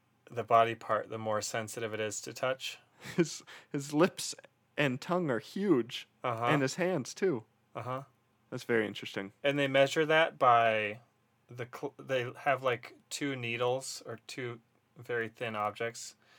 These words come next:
Speaker 2: Yeah.
Speaker 1: And at the point, they just touch you in an area, and then they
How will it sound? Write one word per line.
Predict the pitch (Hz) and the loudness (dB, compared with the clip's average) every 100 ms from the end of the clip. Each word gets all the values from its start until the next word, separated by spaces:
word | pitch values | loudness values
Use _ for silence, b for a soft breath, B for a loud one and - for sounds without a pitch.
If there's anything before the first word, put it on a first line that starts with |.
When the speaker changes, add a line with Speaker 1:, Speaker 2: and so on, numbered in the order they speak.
| b b | b b
Speaker 2:
Yeah. | 127 110 - - | 2 2 2 -6
Speaker 1:
And | 127 117 113 110 - _ - | -2 0 -2 -4 -12 _ -6
at | 127 | -4
the | 127 | -4
point, | - - 143 143 | -8 -2 -2 -2
they | 139 127 | -2 0
just | 123 - _ _ - | -2 -6 _ _ -10
touch | - 151 - | -2 -2 -2
you | 156 151 | -2 -2
in | 143 139 | -2 -2
an | |
area, | 135 131 131 127 - _ - | 2 4 6 4 2 _ -8
and | 123 | -4
then | 120 117 113 110 | -2 -4 -6 -6
they | 113 110 | -4 -4